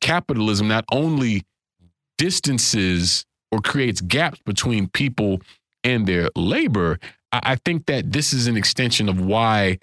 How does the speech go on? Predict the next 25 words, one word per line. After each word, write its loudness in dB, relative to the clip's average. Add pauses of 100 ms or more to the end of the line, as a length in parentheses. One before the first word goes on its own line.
(360)
um, 2 (100)
uh, 0
so 2
many 0
workers 0
c-, -4
can 0
have 0
an 0
issue 0
with 0 (280)
even 0
their 2
own 0
self-conception, 0 (100)
because 0
it -2
can 0
even 0
separate 0
you 0
from 0 (500)
your, 2
your 0
notion 0